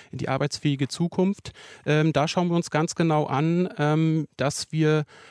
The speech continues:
äh, unterschiedlichste Arbeitswelten, äh, kreieren. Das Ganze läuft bei uns ein Stück weit auch unter dem Namen Future Work, äh, wo wir tatsächlich auch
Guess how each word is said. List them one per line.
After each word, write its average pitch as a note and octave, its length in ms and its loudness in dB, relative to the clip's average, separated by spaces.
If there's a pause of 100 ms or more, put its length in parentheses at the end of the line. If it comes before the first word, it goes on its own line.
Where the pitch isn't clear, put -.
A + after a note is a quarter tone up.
(140)
äh, C3+ 160 -2
unterschiedlichste E3 960 0
Arbeitswelten, B2 720 -2
äh, B2 260 -4
kreieren. B2 480 -2
Das B2 160 -6
Ganze D#3 400 0
läuft C#3+ 280 -2
bei C#3+ 80 -4
uns D#3+ 300 -2
ein D3 60 -4
Stück - 260 -4
weit D#3+ 200 -2
auch D3 300 2
unter C#3+ 280 -2
dem C#3 480 0
Namen C3+ 320 0
Future E3+ 480 -4
Work, F3 320 2 (400)
äh, D3 320 2
wo C#3 280 -2
wir E3 280 2
tatsächlich D3+ 640 -2
auch C#3 300 0